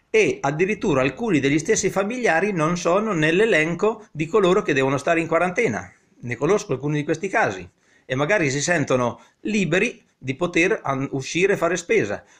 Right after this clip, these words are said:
Un caso che mi è capitato ieri nel mio comune, di una persona che ha all'interno del nucleo familiare un, un caso di positività, eh, un familiare è stato in quarantena per i quattordici giorni, finiti i quattordici giorni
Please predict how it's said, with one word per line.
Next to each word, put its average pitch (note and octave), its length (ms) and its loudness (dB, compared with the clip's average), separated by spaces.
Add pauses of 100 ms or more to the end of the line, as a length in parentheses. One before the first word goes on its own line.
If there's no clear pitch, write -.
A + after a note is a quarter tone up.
Un D3 200 -2
caso D#3+ 340 2
che B2+ 100 -2
mi B2 120 0
è - 20 0
capitato D3 460 -2
ieri E3 440 0 (300)
nel A2+ 240 -6
mio C3 180 -2
comune, F#3 540 -2 (160)
di - 60 -8
una C#3+ 160 0
persona E3 400 0
che D3 120 0
ha A2+ 160 0
all'interno B2+ 540 0
del C3 140 0
nucleo D3+ 200 -2
familiare C3+ 460 -2
un, A2 300 -4
un B2+ 500 -2
caso B2+ 300 -2
di A2+ 120 -4
positività, A#2+ 920 -4 (580)
eh, C3 540 2 (580)
un A3 220 4
familiare D3+ 640 2
è D#3+ 240 2
stato D#3 360 0
in A2 80 -2
quarantena A#2+ 460 0
per G#2+ 120 -4
i G#2+ 40 -2
quattordici A#2 560 -4
giorni, G#2 560 -4 (200)
finiti G#3 480 -2
i - 20 2
quattordici D#3 560 0
giorni A#2+ 500 0